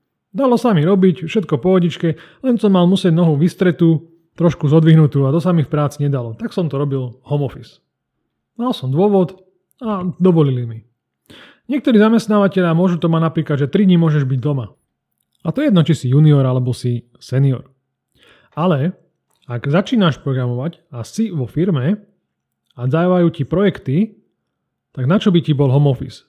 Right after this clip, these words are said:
Čo sa doma naučíš také? A, lebo myslí na to takto, že ty keď začínaš robiť na niečom, tak potrebuješ sa veľa pýtať. Aj sa budeš veľa pýtať.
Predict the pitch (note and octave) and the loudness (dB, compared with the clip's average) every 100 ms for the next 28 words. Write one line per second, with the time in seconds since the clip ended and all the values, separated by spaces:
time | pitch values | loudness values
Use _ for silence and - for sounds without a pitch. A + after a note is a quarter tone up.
0 | _ - G3 F#3 D#3+ C#3+ C3+ C3+ C3 B2+ | _ -6 0 2 2 2 0 -2 -4 -8
1 | - A#2+ B2+ A#2 _ - D#3+ D#3 D#3+ E3+ | -10 -14 -14 -20 _ -14 -10 -8 -6 -4
2 | D#3+ D3+ D3+ D3 _ - D3+ D3+ _ _ | 0 -2 -4 -20 _ -20 -14 -14 _ _
3 | _ - F3+ G#3 F3 D#3 C#3 B2+ A#2+ - | _ -4 -2 0 0 0 -2 -8 -12 -14
4 | A#2 B2+ B2+ _ _ _ _ - B3+ A#3+ | -14 -12 -14 _ _ _ _ -8 -4 -2
5 | E3 - D#3+ F#3+ A3+ F3+ E3 D3+ C3+ B2 | -4 -6 -4 -2 2 2 2 0 -2 -4
6 | A2 C#3+ G#3+ _ _ _ _ _ _ - | -6 -6 -6 _ _ _ _ _ _ -14
7 | A#2+ A#3+ - G#3 F3+ D3 - A#2+ C#3+ C3 | -8 -4 0 2 2 0 -4 -2 0 -2
8 | C3 A#2+ C3+ G#3+ B3 C4 C#4+ G#3+ F3 E3+ | -6 -10 -8 -6 -4 -2 2 2 2 0
9 | D3 E3 C#3+ C3 | 0 -2 -4 -10